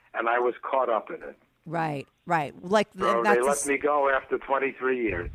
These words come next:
Speaker 2: Right, and that's a very common story. You were a worker, you worked all your life, twenty-three years with the same company?
Speaker 1: Yes.
Speaker 2: Yeah, so that's tragic. So you went from working forty, fifty hours a week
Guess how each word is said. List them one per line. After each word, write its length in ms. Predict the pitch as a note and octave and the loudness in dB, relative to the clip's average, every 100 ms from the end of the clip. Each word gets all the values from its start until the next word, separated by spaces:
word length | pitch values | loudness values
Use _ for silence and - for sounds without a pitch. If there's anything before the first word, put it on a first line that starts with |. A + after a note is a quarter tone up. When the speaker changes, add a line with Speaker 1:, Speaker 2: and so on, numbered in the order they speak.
| - | -12
Speaker 2:
Right, 260 | F#3+ G3 E3+ | 0 0 0
and 100 | F#3+ | -2
that's 180 | G3 G3 | -2 2
a 60 | G3 | 0
very 360 | E3+ F#3+ F#3+ G3 | 4 4 6 2
common 400 | - F#3 E3+ E3 | 0 0 0 -4
story. 280 | - D3+ | -2 0
You 120 | F3 G3+ | 2 4
were 80 | |
a 60 | F#3 | 4
worker, 500 | E3 G3+ F#3+ G#3 G3 | 2 2 2 2 2
you 160 | F#3 E3 | 2 2
worked 200 | F3 G3 | 0 2
all 100 | F3+ | 2
your 120 | F3 | 2
life, 220 | E3 D#3+ | 2 2
twenty-three 460 | - C4 C4 C#4 C#4 | 2 2 2 0 2
years 160 | C4 A3+ | 2 2
with 120 | F#3+ | -2
the 60 | |
same 220 | F#3+ A3+ G#3 | -2 -4 0
company? 480 | A#3 G#3+ C#4 D#4 - _ - - - _ _ _ _ _ _ - | 0 0 -4 -6 -14 _ -20 -20 -20 _ _ _ _ _ _ 0
Speaker 1:
Yes. 280 | D3+ D3+ - - - - | 2 2 -2 -14 -20 0
Speaker 2:
Yeah, 200 | A3+ E3+ - - | 4 4 2 -16
so 140 | - C4 | -2 2
that's 240 | D#4+ - | 2 2
tragic. 520 | - B3+ A#3 E3+ D3+ | 2 4 4 2 -8
So 100 | - | -8
you 160 | A3+ C4 | -6 -4
went 160 | C#4 C4+ | -4 -4
from 160 | B3+ | -6
working 460 | G#3 G#3 - G3+ F3+ - _ _ - | -2 -2 -2 -6 -6 -14 _ _ -18
forty, 400 | - B3 B3+ C4 | -2 2 2 0
fifty 400 | B3+ B3+ - B3 | -4 -6 -4 2
hours 260 | A#3 A#3 G#3+ | 2 2 0
a 40 | |
week 280 | F3+ F3+ - | -2 -4 -4